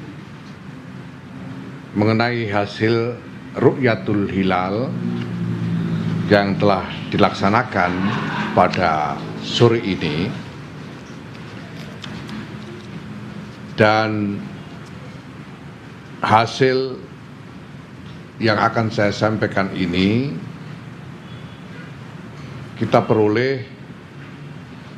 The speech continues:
dengan metode yang berdasarkan norma-norma yang telah ditetapkan di dalam Muktamar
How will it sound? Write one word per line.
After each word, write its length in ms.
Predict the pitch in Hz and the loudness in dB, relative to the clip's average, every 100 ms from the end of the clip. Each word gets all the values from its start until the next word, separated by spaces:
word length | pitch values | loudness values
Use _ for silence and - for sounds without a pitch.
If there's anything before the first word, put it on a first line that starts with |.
| - | 0
dengan 320 | 101 107 104 | 2 4 4
metode 800 | 107 101 131 131 107 95 98 117 147 - - - - - - - - - - - - | 2 2 4 4 2 2 2 -2 -6 -12 -14 -16 -16 -18 -18 -16 -16 -16 -16 -8 2
yang 160 | 104 | 4
berdasarkan 800 | 101 92 104 - 110 - 107 107 | 4 2 2 4 4 4 4 4
norma-norma 1040 | 110 123 120 110 107 101 101 107 117 120 123 117 - - - - - - - - - | 2 2 2 0 0 0 2 2 2 0 -4 -6 -10 -14 -14 -14 -16 -14 -14 -14 -8
yang 240 | 90 95 95 | 0 2 4
telah 240 | 101 98 | 4 2
ditetapkan 1200 | - 95 92 - 107 - - 113 104 104 113 135 - - - - - - - - - - - | 2 -2 0 4 4 2 2 4 4 4 0 -2 -6 -10 -12 -12 -12 -12 -12 -12 -12 -12 -2
di 80 | 107 | 4
dalam 480 | 98 98 95 92 95 | 6 6 4 2 0
Muktamar 560 | 98 - 117 117 101 | 2 4 4 4 0